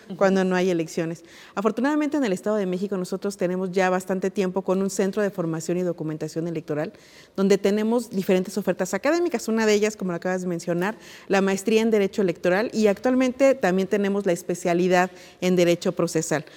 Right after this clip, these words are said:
Speaker 2: Son dos posgrados que están abiertos, que ahorita invitamos a la gente a que entre a la página del instituto, donde va a poder encontrar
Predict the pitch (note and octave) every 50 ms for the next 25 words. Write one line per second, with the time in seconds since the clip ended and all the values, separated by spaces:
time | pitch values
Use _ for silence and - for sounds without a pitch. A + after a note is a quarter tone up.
0 | - - - - - A#3 A3+ B3+ B3+ B3+ - C4 B3+ G#3+ B3 A#3 A3+ A3+ A#3 A#3+
1 | - - F#3+ - G3+ F#3 F#3 F#3 F3+ A3 B3 C4+ B3+ - D#4+ D#4+ - A3 F#3+ F3+
2 | F#3+ F#3 G#3+ G#3 G#3 F#3+ - - F#3+ F3+ F#3 F#3 G3 F#3+ G3+ G#3 - A3 F#3+ E3
3 | E3+ - G3 F#3 F3+ G#3 F#3+ F#3 F#3+ F#3 F3 E3+ - - - - - - A#3 A#3+
4 | B3 A#3+ C4+ B3+ G#3+ G3 - G#3+ - - G#3+ G3 G3 F#3 F3+ F3+ F3 F3+ - -
5 | F#3+ - G#3+ G#3+ G#3+ B3 A#3 G3+ F#3 F3 F#3 F#3 F#3 G3 G3 F#3 F#3+ G3 F#3 F3+
6 | E3+ E3+ G#3+ A#3